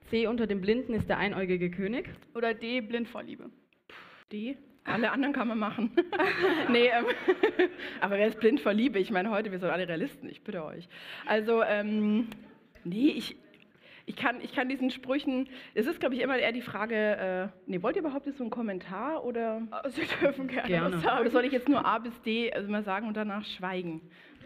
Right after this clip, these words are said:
Speaker 3: Macht mir mal eine Ansage hier, ihr zwei. Was soll ich machen?
Speaker 2: <laughs> Sie dürfen Ihre
Speaker 3: Naja,
Speaker 2: Antwort
Speaker 3: okay, ganz
Speaker 2: gerne
Speaker 3: kurz. Also ich
Speaker 2: rechtfertigen.
Speaker 3: finde tatsächlich, ähm, dass solche, solche Sprüche schon auf jeden Fall gehen,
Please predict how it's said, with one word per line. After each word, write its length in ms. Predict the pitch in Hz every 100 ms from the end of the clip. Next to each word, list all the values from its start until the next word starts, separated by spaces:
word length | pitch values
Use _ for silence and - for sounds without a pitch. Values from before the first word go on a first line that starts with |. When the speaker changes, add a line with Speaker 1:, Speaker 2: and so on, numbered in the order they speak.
| -
Speaker 3:
Macht 240 | 214 -
mir 80 | 302
mal 100 | 254
eine 140 | 214 135
Ansage 460 | 202 220 175 170
hier, 240 | 175 175 170
ihr 60 |
zwei. 300 | - - - -
Was 160 | 247
soll 100 | 262
ich 80 | 269
machen? 360 | 226 214 190 180 -
Speaker 2:
<laughs> 120 | -
Sie 60 | 220
dürfen 240 | 254 254
Ihre 120 | 254
Speaker 3:
Naja, 140 | 220 240
Speaker 2:
Antwort 160 | 240
Speaker 3:
okay, 100 | 240
ganz 160 | 220 214
Speaker 2:
gerne 100 | 214
Speaker 3:
kurz. 200 | 226 202
Also 240 | - 226
ich 140 | 226 220
Speaker 2:
rechtfertigen. 240 | 269 277
Speaker 3:
finde 220 | 277 262 254
tatsächlich, 600 | 214 226 226 277 285 -
ähm, 280 | 208 226 233 - - -
dass 180 | 208 -
solche, 420 | 254 247 226 160
solche 240 | 214 214 214
Sprüche 600 | - 254 277 233 233 240 - - _ _
schon 220 | - 254
auf 140 | 233 233
jeden 220 | 233 277
Fall 200 | 226 185
gehen, 520 | 180 175 233 320